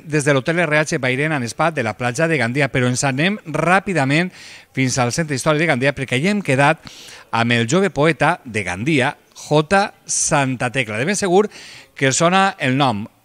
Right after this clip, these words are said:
per una banda, perquè ell és conegut en tot l'estat espanyol com a el poeta del metro de Madrid. I també perquè és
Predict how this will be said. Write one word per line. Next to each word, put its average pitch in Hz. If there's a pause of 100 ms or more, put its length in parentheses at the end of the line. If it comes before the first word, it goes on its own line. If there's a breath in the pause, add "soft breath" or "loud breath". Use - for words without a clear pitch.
per 143
una 190
banda, 160 (420 loud breath)
perquè 123
ell 135
és -
conegut 156
en 107
tot 143
l'estat 131
espanyol 139
com 123
a 113 (420 loud breath)
el 110
poeta 123 (260)
del 113
metro 131 (140)
de 127
Madrid. 110 (560 loud breath)
I 131
també 151 (320 soft breath)
perquè 123
és 135